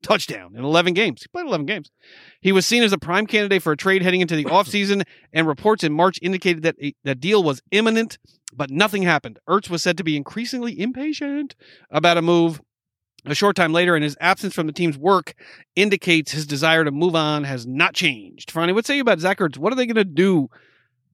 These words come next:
Speaker 1: with this, with this situation? Are they gonna wait until June, post-June to trade him? I mean, if you
Speaker 2: Um,
Speaker 1: can
Speaker 2: I,
Speaker 1: get
Speaker 2: I,
Speaker 1: something fro-, for
Speaker 2: I
Speaker 1: him,
Speaker 2: mean, if you can get something
Speaker 1: trade
Speaker 2: for
Speaker 1: him.
Speaker 2: him, if you can get something for him, go ahead and trade him if you could get some good returns for
Speaker 1: But
Speaker 2: him.
Speaker 1: wh-, why do you think they're dragging
Speaker 2: But,
Speaker 1: this out?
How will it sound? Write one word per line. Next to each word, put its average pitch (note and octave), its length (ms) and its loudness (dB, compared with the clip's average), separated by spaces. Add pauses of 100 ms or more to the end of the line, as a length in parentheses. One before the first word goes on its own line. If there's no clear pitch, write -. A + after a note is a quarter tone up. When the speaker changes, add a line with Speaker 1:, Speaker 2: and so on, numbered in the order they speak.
(100)
Speaker 1:
with F3+ 160 4
this, F3 280 2
with E3 180 2
this F3 140 0
situation? D#3+ 380 -2
Are D3+ 40 -2
they D#3 40 -2
gonna D3+ 160 -2
wait D#3 220 -2
until E3+ 220 -2
June, G#3+ 600 2
post-June G3 680 -4
to F#3 100 -6
trade G#3+ 280 0
him? G#3+ 140 -2
I D#3+ 60 -6
mean, E3 260 0 (480)
if E3+ 120 0
you G#3+ 80 0
Speaker 2:
Um, - 20 -4
Speaker 1:
can F3+ 100 0
Speaker 2:
I, G3+ 60 4
Speaker 1:
get C4+ 100 4
Speaker 2:
I, - 40 -2
Speaker 1:
something B3 260 2
fro-, A#3+ 240 0
for A3+ 300 2
Speaker 2:
I - 40 4
Speaker 1:
him, - 40 4
Speaker 2:
mean, F#3+ 80 2
if F3+ 60 -6
you A3+ 60 -2
can G#3 140 -6
get G#3 120 0
something E4 260 2
Speaker 1:
trade E4 60 4
Speaker 2:
for A2 120 4
Speaker 1:
him. G2+ 140 0
Speaker 2:
him, C3+ 100 -18
if F3 120 -4
you A3 60 -4
can F#3+ 60 -8
get G3+ 140 2
something F#3+ 200 -2
for F#3+ 140 0
him, F3+ 100 -2
go D3 120 0
ahead C#3+ 120 2
and A#2+ 80 -6
trade C3+ 160 2
him C#3+ 80 -4
if B2+ 100 -8
you A#2 80 -4
could A2 140 -12
get A#2+ 180 -2 (120)
some A2 200 -6
good A#2 200 -4
returns A#2 440 -6
for C#3+ 140 -6
Speaker 1:
But D3 100 -4
Speaker 2:
him. E3 140 -10
Speaker 1:
wh-, F#3+ 240 -2
why G#3 120 4
do C#4 40 2
you D4 60 -2
think C#4 100 0
they're C4 100 -2
dragging G3 280 4
Speaker 2:
But, A3+ 80 4
Speaker 1:
this G#3 100 -2
out? G#3+ 320 0